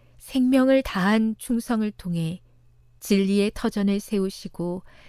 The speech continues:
그 자리로 우리를 부르심을 감사합니다. 귀한 희생으로 전해진 진리를 마음에 간직하고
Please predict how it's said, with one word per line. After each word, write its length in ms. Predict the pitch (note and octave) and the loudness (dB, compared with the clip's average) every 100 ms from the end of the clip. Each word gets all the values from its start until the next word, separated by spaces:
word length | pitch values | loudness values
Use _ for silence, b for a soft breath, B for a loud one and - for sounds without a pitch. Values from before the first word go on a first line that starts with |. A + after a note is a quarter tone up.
| b b | b b
그 320 | - A3 A#3+ B3 | 2 4 6 4
자리로 680 | - G#3+ A3+ A#3 A3+ F#3 A3+ | 0 2 4 6 6 4 2
우리를 400 | A3+ A#3+ B3 A#3+ | 2 4 4 2
부르심을 880 | - F#3 G3 - F#3+ E3 D#3+ E3 - _ | -2 -6 -6 -6 -8 -6 -6 -8 -14 _
감사합니다. 960 | - E3+ F3 G3 F3+ F3+ F3 - D3+ - _ _ _ _ _ _ _ _ _ _ _ _ _ _ - _ _ _ | -8 -6 -6 -6 -6 -6 -8 -10 -12 -14 _ _ _ _ _ _ _ _ _ _ _ _ _ _ -20 _ _ _
귀한 480 | - A3 G3+ G#3 G#3+ | -2 4 6 6 4
희생으로 580 | A3 B3+ C4 A#3+ A#3+ A#3 | 2 2 4 4 4 4
전해진 540 | - G3+ G3+ G#3 G#3+ | 4 2 2 2 -2
진리를 680 | G#3 G3 F3 E3+ F3+ F#3 F3 B B | 0 -2 -2 -4 -2 -4 -6 B B
마음에 480 | E3+ E3+ G3 A3+ A#3+ | -4 0 2 4 2
간직하고 880 | - F#3 E3+ A3 - - F#3+ E3 | 0 -4 -4 -6 -8 -8 -10 -10